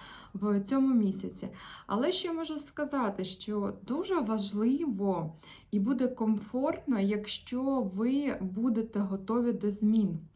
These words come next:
І знаєте, тут, е, я би сказала, навіть мені йде така інформація, що заплануйте ці зміни для того, щоб вони ва-, у вас були, е, планові, а не несподівані,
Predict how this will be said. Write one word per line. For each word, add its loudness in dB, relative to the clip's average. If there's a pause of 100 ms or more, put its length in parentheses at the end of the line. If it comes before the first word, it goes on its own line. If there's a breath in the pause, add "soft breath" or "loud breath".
(500 loud breath)
І 6
знаєте, 0
тут, -4
е, -2
я 0
би -2
сказала, 0
навіть 2
мені 4
йде 0
така -4
інформація, 0
що -2
заплануйте 2
ці -4
зміни 0
для 0
того, -2
щоб -6
вони 2
ва-, 2
у -6
вас 0 (100)
були, 2 (480 loud breath)
е, -4
планові, 6
а 2
не 4
несподівані, 4